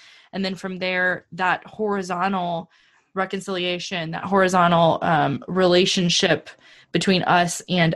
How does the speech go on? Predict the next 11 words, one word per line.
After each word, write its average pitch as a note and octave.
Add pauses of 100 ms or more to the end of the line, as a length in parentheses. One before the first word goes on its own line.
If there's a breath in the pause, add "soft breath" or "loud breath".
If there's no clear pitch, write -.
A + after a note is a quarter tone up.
other F3
mankind, E3
other E3+
men F3+
and E3+
women, E3+ (340 soft breath)
can G3+
then F#3+
actually E3+
take D#3+
place. -